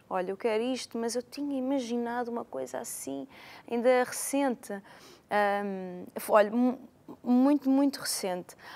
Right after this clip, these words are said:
Alguém me tinha dito, "Olha, eu gostava desta cor, com isto e com aquele pormenor e com mais o outro." E pensei, "Meu Deus,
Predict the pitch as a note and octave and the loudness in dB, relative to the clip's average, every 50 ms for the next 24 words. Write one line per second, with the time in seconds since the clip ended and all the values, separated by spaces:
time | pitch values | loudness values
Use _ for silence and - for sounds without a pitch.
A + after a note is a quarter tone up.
0 | - - - - G#3+ A3 G#3+ A#3 A#3+ B3 B3+ C4 C4 C4 C4+ C#4 C4+ C4+ - C#4 | -16 0 4 4 6 6 4 4 4 4 4 4 4 4 4 4 2 0 0 0
1 | C4+ C#4+ C#4+ C4+ C4 D4 D#4 D4 - - D#4+ D#4 D#4 D4+ - - - - - - | 2 2 2 2 2 0 0 0 -2 -4 -2 -2 -2 -2 -4 -10 -18 -18 -20 -6
2 | _ - F3+ D3+ - A#3 B3 B3 - - - - - C4 B3+ C4+ C#4 C4+ B3 B3 | _ 2 2 2 2 0 0 0 -4 -12 -14 -6 -4 -2 -2 0 -2 -2 -2 0
3 | C4 C#4 C4+ C#4 C4+ C4+ C4+ C#4 C4+ - - _ _ _ _ - - - - - | 0 2 2 2 0 0 -2 -4 -6 -8 -18 _ _ _ _ -18 -18 -18 -18 -20
4 | - - - - _ - G#3+ A#3+ A#3+ A#3+ A#3 - - G#3+ G#3 - _ - - A3+ | -20 -20 -20 -18 _ -2 0 2 2 2 -2 -4 -4 -6 -6 -6 _ -2 2 4
5 | A#3 B3 C4 C4+ C4 B3+ C4+ C4+ C4+ C4+ C4+ - - - - _ _ - - A#3 | 6 8 8 6 6 6 4 2 2 0 -2 -8 -18 -20 -20 _ _ 0 2 2
6 | A3+ A3+ A3+ A3 G#3 G3 G#3 A#3+ C4 C4+ B3+ - - - A#3+ A3+ A3+ A3 - - | 4 4 2 2 2 2 2 2 2 2 0 -2 -6 -6 -4 -2 -2 -2 0 0
7 | A#3 A3 - G#3+ G#3 G3 F#3+ F3 F3+ G#3+ B3 C4 B3 B3 - A#3 G#3+ G#3 G#3+ A3+ | 0 0 0 -4 -4 -2 -4 -2 0 0 2 2 0 0 -2 -4 -6 -4 -4 -4
8 | A3 G3+ A3 G#3 G#3 A#3 B3+ B3 - - - - A#3+ A3+ - - - E3+ E3 F3+ | -4 -2 -4 -4 -4 -4 -8 -8 -10 -18 -16 -16 -14 -14 -14 -14 -14 -14 -10 -6
9 | G3+ A3 B3 C#4 D#4 D#4 - _ - D4 D4+ F4 G4 G4+ F#4 E4 B3 G#3+ G3+ G3 | -4 -4 -2 -4 -4 -8 -12 _ -6 -4 -2 -2 -2 -2 -4 -4 -4 -6 -6 -10
10 | - - - - | -12 -16 -18 -20